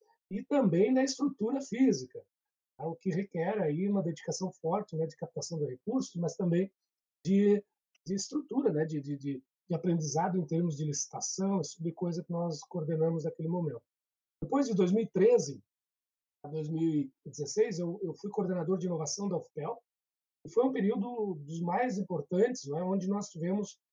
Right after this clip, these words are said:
a possibilidade de criar várias coisas, vários, é, é, projetos, né, inovadores na ufpel, como, por exemplo, a incubadora de base tecnológica da ufpel, a Conectar, né,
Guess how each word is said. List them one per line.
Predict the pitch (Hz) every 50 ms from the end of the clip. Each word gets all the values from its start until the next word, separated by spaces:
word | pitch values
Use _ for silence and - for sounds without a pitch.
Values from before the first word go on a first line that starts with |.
| _ _ _ _ _ -
a | -
possibilidade | - 196 190 - 208 175 160 180 190 196
de | 175 180
criar | - - 180 180 180 208 208
várias | 160 185 196 233 240 240 -
coisas, | - _ 180 196 220 233 202 165 160 139 123
vários, | 139 160 190 214 208 165 156 - _ -
é, | 156
é, | 156 160 156 156 165 165 165 143 143 143 139 131 127 - _ _ _ _ _ _ _ _ _ _ _ _ -
projetos, | - 147 139 - 151 175 214 233 - - - - - - - -
né, | 151 156 165 175 - - 415 - _
inovadores | 208 185 202 202 156 175 160 151 175 190 180 175 175
na | 185
ufpel, | 180 - _ - 190 147 135 - _
como, | - 427 415 - 156 131 - _ _ _ _ _ _ -
por | 185 180
exemplo, | 180 - 165 190 196 - 220
a | 214
incubadora | 202 202 - 214 - 247 170 139 160 175 202 220
de | 208 175
base | 160 147 156 156 147 -
tecnológica | 196 190 - 226 214 190 170 165 160 - -
da | 190 196
ufpel, | 185 - - _ - 185 151 143 - - 427 - _ _ _ _ _ _ -
a | -
Conectar, | - 175 165 175 - _ - 165 160 196 240 - _ _ _ _ _ _ _ _ _ _ -
né, | 131 143 165 170 165 165 156 156 151 147 156 151